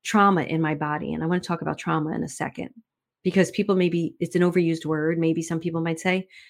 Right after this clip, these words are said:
"Trauma is real, man. It is real." And if you have not experienced trauma,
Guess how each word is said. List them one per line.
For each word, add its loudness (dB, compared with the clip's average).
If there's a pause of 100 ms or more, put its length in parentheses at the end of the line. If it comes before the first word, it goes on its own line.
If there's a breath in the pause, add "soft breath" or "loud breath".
(140 loud breath)
"Trauma 6
is 2
real, 2
man. -4 (240)
It 6
is 2
real." 4
And -2
if -2
you 6
have 0
not 2
experienced -2
trauma, 0